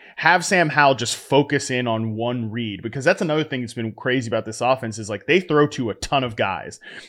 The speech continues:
Like, you look at some offenses and, and they have really quality players. They funnel to, like, three guys. I mean, San Francisco is obviously an easy example to come back to 'cause they have, like, four superstar level players in Ayuk, Samuel, McCaffrey, and Kittle.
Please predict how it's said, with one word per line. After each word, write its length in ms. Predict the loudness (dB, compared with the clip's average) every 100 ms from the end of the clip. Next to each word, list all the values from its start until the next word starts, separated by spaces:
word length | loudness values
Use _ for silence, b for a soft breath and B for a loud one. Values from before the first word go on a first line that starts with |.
| B
Like, 160 | 0 6
you 60 |
look 120 | 6 6
at 80 |
some 160 | 4 6
offenses 560 | 6 4 0 0 -4 -2
and, 240 | -4 -4
and 140 | -4
they 60 | 0
have 180 | 0 2
really 200 | 0 0
quality 380 | 4 4 4 0
players. 480 | -2 0 0 -2
They 120 | -2 -4
funnel 360 | 0 2 2
to, 140 | 0 -2
like, 240 | -2 -4 b b b _ -14
three 280 | -6 2 2
guys. 400 | 2 0 0 -6
I 40 | -6
mean, 140 | -2
San 140 | 0
Francisco 360 | 0 0 2 2
is 120 | 4
obviously 320 | 4 2 -4
an 60 | -4
easy 260 | -4 -4 -4
example 340 | -2 -4 -4
to 60 | -6
come 140 | 0
back 220 | 2 0
to 100 | -4
'cause 100 | -8
they 100 | -4
have, 180 | -2 -2
like, 140 | -4 -8
four 300 | -6 -4 -4
superstar 680 | -4 -6 -6 -6 -4 -4 -2
level 240 | -4 -4
players 480 | -2 -2 -2 -4 -8
in 180 | -8 -4
Ayuk, 400 | -2 -4 -4 -6
Samuel, 480 | -6 -4 -4 -6
McCaffrey, 560 | -8 -4 -4 -2 -4 -6
and 160 | -6 2
Kittle. 380 | 4 4 -2